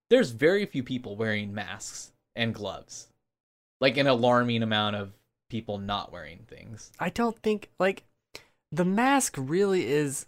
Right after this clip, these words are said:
Speaker 2: <sighs> I, I don't, okay, first of all, let me get this out of there. You shouldn't be talking to people in public unless you know
Speaker 1: Oh,
Speaker 2: them.
Speaker 1: I'm not.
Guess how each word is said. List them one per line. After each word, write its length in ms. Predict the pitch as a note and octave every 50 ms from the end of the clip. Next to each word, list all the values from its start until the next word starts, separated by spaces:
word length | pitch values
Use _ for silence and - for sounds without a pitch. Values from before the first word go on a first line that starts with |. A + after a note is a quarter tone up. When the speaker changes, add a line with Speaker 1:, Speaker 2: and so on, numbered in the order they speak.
| _
Speaker 2:
<sighs> 100 | _ - - - - - - - -
I, 140 | D#3 D#3+ D#3+ - - -
I 160 | D3+ D#3 D3+ _ -
don't, 360 | - F3+ F#3 G3 G3 - - - _ _ _ _ _ _ _ _ _ _ _ - -
okay, 160 | E3+ - D#3
first 280 | C#3+ - C4+ C4 - -
of 100 | C#3+ B2+
all, 280 | A2+ G2+ F#2+ A2 - _ _ -
let 80 | - G#3+
me 80 | C4 A3+
get 160 | E3+ D#3 -
this 200 | E3 D#3+ D3 -
out 140 | G#2+ G2+ G#2
of 60 | G2+
there. 160 | G2 G#2 - - _ - -
You 80 | D3
shouldn't 240 | - - C#4+ C#4+ C4+
be 80 | B3+ A3+
talking 360 | - - F#3 F3 E3+ - D#3
to 60 | C3+
people 320 | C3 - C3+ B2 - B2 A#2
in 80 | A2+
public 460 | - A#2+ G#2+ - - - - - - _ _ -
unless 240 | - C#3+ D#3 D#3+ -
you 80 | E3 C#3
know 200 | C3+ C3+ A#2+ A#2 C#3+
Speaker 1:
Oh, 40 |
Speaker 2:
them. 80 | B2 B2
Speaker 1:
I'm 40 | C#3
not. 280 | C3 G#2+ G2+ - -